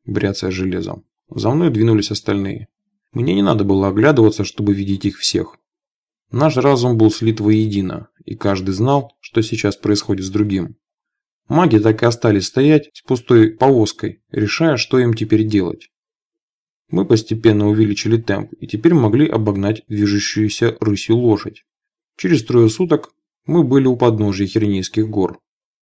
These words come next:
Неприступные скалы, естественная крепостная стена, единственными воротами в которой было узкое ущелье. За ущельем начинался перевал, а за перевалом были центральные области страны,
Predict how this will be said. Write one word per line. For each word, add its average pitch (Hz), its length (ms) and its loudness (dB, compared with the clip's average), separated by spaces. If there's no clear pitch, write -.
Неприступные 104 640 0
скалы, 127 500 -2
естественная 123 580 -4
крепостная 110 540 -2
стена, 98 480 -6
единственными 120 540 0
воротами 104 460 0
в 90 100 -14
которой 135 400 0
было 123 280 0
узкое 107 360 -4
ущелье. 104 600 -2
За 98 200 0
ущельем 180 400 2
начинался 110 540 0
перевал, 104 640 0
а 107 140 0
за 104 120 2
перевалом 117 600 2
были 127 200 2
центральные 107 640 -2
области 104 420 -2
страны, 98 480 -4